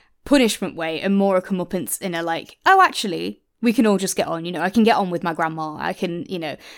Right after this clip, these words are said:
uh, all these things c-, can happen if, if I'm a bit nicer," kind of thing, as opposed to, like, scared of punishment sort of thing. Um, so yeah, and I think there's definitely a lot in there of you listening to it as an adult and very <laughs> much not as a kid, um,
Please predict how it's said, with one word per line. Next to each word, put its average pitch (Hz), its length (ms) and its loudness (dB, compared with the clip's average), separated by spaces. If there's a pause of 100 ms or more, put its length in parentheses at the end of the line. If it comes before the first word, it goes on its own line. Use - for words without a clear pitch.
(120)
uh, - 180 -4 (120)
all 208 120 2
these 185 180 -2
things 170 240 -8
c-, - 420 -12
can 190 140 -6
happen 165 280 -8
if, 151 500 -10 (160)
if - 200 -12
I'm 196 60 0
a 170 60 -2
bit 175 180 0
nicer," 160 360 -6
kind 160 200 -6
of 156 60 -10
thing, 160 260 -8
as 175 120 -6
opposed 165 500 -4
to, 160 100 -8
like, 151 320 -8 (720)
scared 190 320 4
of 180 140 -6
punishment 160 500 -6
sort - 200 -6
of - 60 -18
thing. 139 280 -12 (160)
Um, 160 320 -2
so 190 120 0
yeah, 160 200 -2
and 190 100 4
I 196 60 6
think 196 180 -2
there's 196 160 0
definitely 180 400 -2
a 170 60 -4
lot 170 180 -2
in 165 120 -4
there 160 260 2
of 160 120 -8 (140)
you 170 680 -6 (220)
listening 190 420 0
to 180 160 2
it - 60 0
as 165 220 2
an 151 100 -4
adult 151 360 -6
and 196 120 -2
very 226 240 6
<laughs> 247 80 8
much 208 200 2
not 202 200 6
as 208 140 2
a 202 60 -2
kid, 185 320 -2 (380)
um, 185 420 2